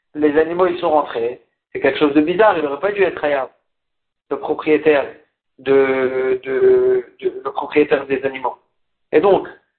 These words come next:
c'est dans quel cas que la Torah l'a rendu Chayav si tu dis que c'est le propriétaire des fruits qui doit pro-, protéger ses fruits ? La Gemara dit que chez Khatra. Dans un cas, où ben mettre le propriétaire des fruits, il a mis une barrière,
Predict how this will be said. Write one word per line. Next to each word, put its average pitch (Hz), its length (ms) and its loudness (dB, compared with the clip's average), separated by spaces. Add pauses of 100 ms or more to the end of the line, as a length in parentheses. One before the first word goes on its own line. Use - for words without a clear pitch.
(440)
c'est 156 80 -2
dans 175 160 2
quel 214 180 2
cas 220 80 2
que 202 80 -4
la 190 100 4
Torah 185 200 2
l'a 185 60 2
rendu 180 220 -4
Chayav 185 240 -2
si 185 100 -18
tu 185 120 -20
dis 190 120 -14
que - 80 -20
c'est 190 60 4
le 175 100 -2
propriétaire 180 480 -2
des 151 100 -2
fruits 202 180 -10
qui - 220 -14
doit 160 180 4
pro-, - 160 0
protéger 151 560 -2
ses 151 100 -4 (120)
fruits ? - 340 -8 (440)
La 127 60 -8
Gemara 165 260 2
dit - 140 -4
que - 140 -8
chez 165 120 -2
Khatra. 131 440 -4 (880)
Dans 165 160 0
un 180 100 2
cas, 131 460 0 (540)
où 170 80 -6
ben 165 120 4
mettre 196 200 2
le 190 100 -4
propriétaire 185 380 -2
des 156 80 0
fruits, 180 180 -6
il 156 80 2
a 151 60 4
mis 165 100 -2
une 160 120 -2
barrière, 127 420 -2